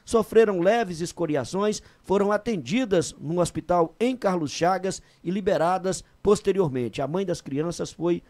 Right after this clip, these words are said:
buscá-la, buscá-las lá em Carlos Chagas. É realmente uma notícia muito triste, muito triste, e que a gente lamenta profundamente. Nós já temos aí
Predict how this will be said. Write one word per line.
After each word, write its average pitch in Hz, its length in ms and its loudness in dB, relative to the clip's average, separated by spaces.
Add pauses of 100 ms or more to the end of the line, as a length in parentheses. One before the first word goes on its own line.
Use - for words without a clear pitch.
(240)
buscá-la, 165 720 0 (220)
buscá-las 160 640 2 (180)
lá 165 400 4
em 165 140 -4
Carlos 160 340 0
Chagas. 117 400 -8
É 226 100 2
realmente 180 460 0 (280)
uma 190 140 0
notícia 185 440 -2
muito 202 540 0
triste, 185 420 -4
muito 208 320 0
triste, 190 440 -6 (260)
e 170 100 -6
que 196 140 2
a 175 60 6
gente 170 240 -4
lamenta 175 440 -2
profundamente. 175 760 -4
Nós 165 120 -4
já 165 80 -2
temos 180 300 -6
aí 170 260 -2